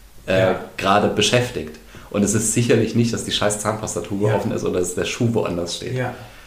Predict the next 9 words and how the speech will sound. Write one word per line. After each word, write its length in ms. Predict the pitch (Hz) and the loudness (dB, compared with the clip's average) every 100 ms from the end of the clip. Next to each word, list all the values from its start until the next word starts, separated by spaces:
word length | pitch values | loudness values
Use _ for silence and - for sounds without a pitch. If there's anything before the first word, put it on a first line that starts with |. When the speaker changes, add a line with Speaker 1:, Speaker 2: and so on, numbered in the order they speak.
| - | -8
Speaker 1:
Sondern 220 | 90 92 | -4 -2
es 120 | 90 95 | -2 -2
ist 180 | 95 | -2
was, 180 | - 98 | -2 -2
was 160 | 87 - | -4 -2
tiefer 320 | - 127 98 | 0 0 2
liegt. 320 | 98 117 117 - - - - - | 0 0 -2 -10 -18 -20 -20 -8
Und, 300 | 90 87 82 | -2 -2 -2
ähm, 440 | 82 85 82 85 | -2 -2 -2 -6